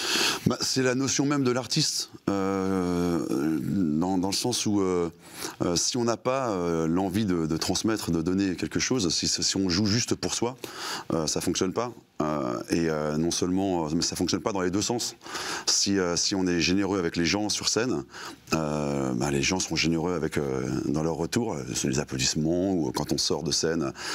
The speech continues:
les gens qui viennent nous, nous, nous voir en nous disant qu'ils ont été touchés par l'interprétation qu'on a pu donner. Donc voilà, je pense que c'est, c'est, euh, et, et, euh, il n'y a pas de secret de toute façon à partir du moment, euh, où, euh, où, euh, il y a un, une espèce de lâcher prise en fait, où on n'est pas en train de,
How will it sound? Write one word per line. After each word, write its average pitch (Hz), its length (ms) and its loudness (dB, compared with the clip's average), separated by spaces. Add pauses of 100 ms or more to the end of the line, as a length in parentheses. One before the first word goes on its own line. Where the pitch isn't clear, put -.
(280)
les 76 100 2
gens 80 140 0
qui 78 120 -2
viennent 73 200 0
nous, 69 220 0
nous, 67 360 0
nous 65 160 0
voir 90 240 0
en 80 160 -4
nous 82 120 0
disant 85 220 2
qu'ils 85 140 -2
ont 82 40 2
été 156 120 -2
touchés 127 340 0
par 87 180 -4
l'interprétation 82 680 -2
qu'on 85 140 -2
a 71 60 -2
pu 78 80 -2
donner. 98 240 0 (580)
Donc 98 160 0
voilà, 131 220 2
je - 80 -4
pense 104 160 0
que 98 80 -2
c'est, 95 260 2
c'est, 87 240 2
euh, 80 240 0 (640)
et, 98 420 2
et, 95 60 4
euh, 82 160 0 (280)
il - 60 2
n'y 95 80 4
a 90 60 -2
pas 110 80 -2
de - 60 -2
secret 123 260 0
de 110 80 -2
toute - 80 -2
façon 92 240 0
à 78 40 -4
partir 76 240 -2
du 82 120 2
moment, 90 480 2
euh, - 20 -2 (1040)
où, 92 220 2
euh, 71 420 -2 (140)
où, 101 280 2
euh, 78 140 -2 (920)
il 82 80 2
y 92 40 4
a 92 80 2
un, 95 300 0
une 101 100 2
espèce 98 220 0
de 101 60 2
lâcher 117 300 0
prise 120 240 0
en 90 80 0
fait, - 380 -2
où 92 100 2
on 95 40 4
n'est 95 100 2
pas 117 120 -2
en 120 40 0
train 113 180 0
de, 98 200 0